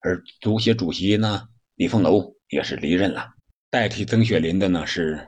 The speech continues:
有着中国足球教父之称的年维四，而接替李凤楼的则是女排的功勋教练袁伟民。这就是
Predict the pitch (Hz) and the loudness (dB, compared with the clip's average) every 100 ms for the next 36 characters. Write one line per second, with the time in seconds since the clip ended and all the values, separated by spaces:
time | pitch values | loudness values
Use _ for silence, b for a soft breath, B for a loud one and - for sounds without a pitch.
0 | _ - 85 82 82 113 113 98 98 95 | _ -4 -2 -2 0 4 4 4 0 -2
1 | 104 98 95 117 110 104 90 92 101 92 | -4 -2 2 2 2 -2 -4 -4 -4 -4
2 | 82 - - 87 82 92 - 92 - _ | -4 -8 -4 -2 0 0 -2 -6 -10 _
3 | _ _ _ - 98 87 123 131 123 110 | _ _ _ -6 -6 0 4 4 4 0
4 | 110 87 85 131 80 78 101 71 - B | 0 -4 0 2 2 2 0 -2 -6 B
5 | B - 92 - 98 80 - - 98 87 | B -4 -2 0 -2 -4 -4 0 2 2
6 | 82 92 90 82 - 101 90 92 87 92 | 0 0 0 -2 -2 -2 -2 -4 -2 -2
7 | 73 80 - b b _ - 82 85 80 | 0 -4 -6 b b _ -10 -4 -2 -2
8 | 67 69 - _ _ _ _ _ - 90 | -4 -8 -12 _ _ _ _ _ -6 -2
9 | 87 - 64 - | -2 -4 -6 -12